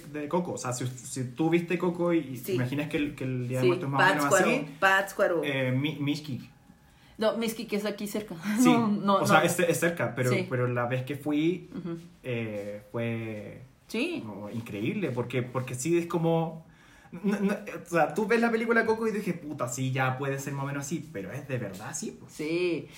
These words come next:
Speaker 2: y el domingo que vayamos al parade o al desfile de muertos, es
Speaker 1: Ujú.
Speaker 2: una cosa tan bella, porque ves unas enormes calacas salir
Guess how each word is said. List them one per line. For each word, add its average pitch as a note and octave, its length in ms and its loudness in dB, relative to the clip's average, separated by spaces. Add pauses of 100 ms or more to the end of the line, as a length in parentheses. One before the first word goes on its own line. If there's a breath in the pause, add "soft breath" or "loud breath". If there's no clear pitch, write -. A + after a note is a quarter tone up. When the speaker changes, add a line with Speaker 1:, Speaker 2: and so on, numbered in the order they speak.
(120)
Speaker 2:
y F#3+ 240 8
el F#3 240 8
domingo G3+ 320 2
que G3+ 80 0
vayamos E3+ 360 2
al D#3 120 0
parade D#3+ 400 0
o D#3 160 2
al D3+ 260 -2
desfile E3+ 380 -2
de E3 100 2
muertos, D#3+ 560 0
es C3 60 -8
Speaker 1:
Ujú. B2 100 0
Speaker 2:
una C3 140 0
cosa G3+ 400 -6
tan G#3 340 -2
bella, F3+ 320 2
porque E3+ 240 -4
ves F#3+ 140 -2
unas C4 220 -2 (460 loud breath)
enormes G#3+ 680 2
calacas F#3+ 540 2
salir F#3 500 4